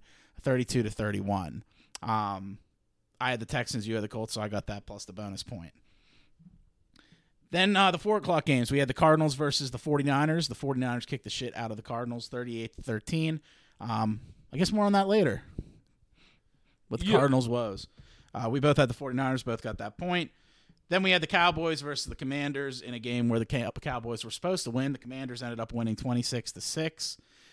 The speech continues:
Speaker 1: Um, we both had the Cowboys, so we missed out on that point. Then we had the Rams versus the Seahawks, battle for the N F C West. Uh, the Seahawks won nineteen to sixteen in overtime.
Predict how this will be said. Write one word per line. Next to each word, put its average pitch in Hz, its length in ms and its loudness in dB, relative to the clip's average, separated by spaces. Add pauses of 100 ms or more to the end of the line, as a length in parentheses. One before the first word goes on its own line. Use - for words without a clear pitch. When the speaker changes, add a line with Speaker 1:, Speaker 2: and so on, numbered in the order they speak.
(120)
Speaker 1:
Um, 113 520 -2 (140)
we 131 100 -4
both 120 200 -4
had 107 100 -2
the 107 60 -8
Cowboys, 107 440 -6
so 107 80 -10
we 101 100 -6
missed 101 240 -8
out - 120 -8
on - 100 -6
that - 220 -10
point. 139 320 -6 (1040)
Then 190 200 0
we 202 100 -2
had 202 300 -2
the 190 240 -8
Rams 170 400 -6
versus 175 240 -8 (180)
the 190 180 0
Seahawks, 170 440 4
battle 135 240 2
for 135 140 -2
the 127 140 2
N 131 100 4
F 123 120 0
C 123 160 -2
West. 147 520 -4 (380)
Uh, 117 180 -2
the 110 120 -6
Seahawks 185 440 0
won 170 260 -2
nineteen 165 560 -4
to 131 140 -10
sixteen 170 520 -6
in 151 180 -4
overtime. 180 680 4